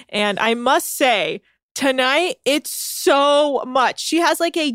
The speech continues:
giant shell connected to her necklace. I took a photo of it because I was like, "Okay, yes."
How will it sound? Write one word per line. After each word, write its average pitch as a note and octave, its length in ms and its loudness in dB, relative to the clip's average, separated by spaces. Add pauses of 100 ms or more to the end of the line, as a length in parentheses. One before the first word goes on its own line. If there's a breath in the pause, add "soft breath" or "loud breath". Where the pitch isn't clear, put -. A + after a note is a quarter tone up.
giant A#3 720 0
shell G#3+ 640 0
connected G#3+ 580 -4
to A3 140 -8
her F#3 160 -6
necklace. - 560 -10 (460 loud breath)
I A#3+ 100 2
took F4 200 -2
a D#4 60 -2
photo B3 300 2
of F3 80 -2
it F3+ 140 -4
because G3+ 220 -4
I F#3+ 140 0
was F#3 140 -6
like, F#3+ 260 -4
"Okay, A#3 300 -2
yes." D3+ 400 -8